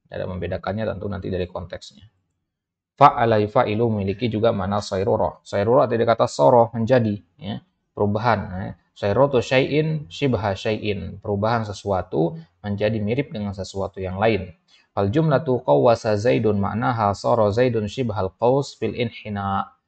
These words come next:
Qawwasa itu dari kata qaus, ya. Al qaus itu artinya, ya, al qaus itu,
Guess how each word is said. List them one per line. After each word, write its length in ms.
Qawwasa 640
itu 240
dari 160
kata 400
qaus, 560
ya. 240
Al 160
qaus 480
itu 240
artinya, 640
ya, 240
al 160
qaus 320
itu, 400